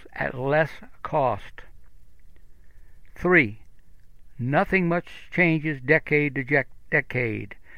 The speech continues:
The big questions of the nineteen thirties were the big questions of the nineteen sixties and the nineteen nineties.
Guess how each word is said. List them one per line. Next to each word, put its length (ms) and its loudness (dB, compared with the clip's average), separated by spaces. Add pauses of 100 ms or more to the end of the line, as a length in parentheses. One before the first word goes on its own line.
(160)
The 80 -2
big 320 4
questions 520 0
of 60 -2
the 80 0
nineteen 560 2
thirties 480 4
were 120 0
the 80 -4
big 200 2
questions 480 0
of 60 -2
the 80 0
nineteen 480 2
sixties 500 0
and 100 0
the 60 0
nineteen 480 2
nineties. 420 0